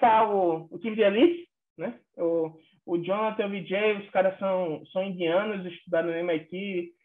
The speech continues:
A primeira coisa que eles fizeram foi essa A I do, do cloud, né? Tipo, tudo é inteligência artificial que faz o match, tá? Tipo, não são pessoas, porque isso ia ser inviável pra cacete, assim.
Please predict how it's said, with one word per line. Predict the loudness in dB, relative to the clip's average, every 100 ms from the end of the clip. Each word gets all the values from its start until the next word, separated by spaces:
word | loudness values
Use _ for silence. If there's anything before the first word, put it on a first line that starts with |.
| _ -4
A |
primeira | -2 4 6 4
coisa | 4 0 0
que | -4
eles | -6
fizeram | -8 -6 2 6 6 4
foi | 4 4
essa | 2 2 2 2 -2 -6 -10 _ _ -2
A | 2 4 4 4
I | 2
do, | 0 0 -2
do | -8 -2
cloud, | 2 2 2
né? | -2 -4
Tipo, | -6 -4 -2 -4 -8 _ _
tudo | 0 2 2 6
é | 6 6 4 4 2 -2 -6
inteligência | -2 0 0 -4 -6
artificial | -8 -8 -8 2 2 2
que | 0
faz | 0 0
o |
match, | 0 0 0 0
tá? | 0
Tipo, | 0 -8 -8
não | -6 -8
são | -8 -8 -8 -12 _ _ _ 0
pessoas, | 0 0 -2 0 0
porque | -4 -6 -6
isso | -4 -6
ia | -6
ser | -6
inviável | -6 0 2 2 -2 -10 _ _
pra | -6
cacete, | -4 -6 -8 -14 -14
assim. | -14 -14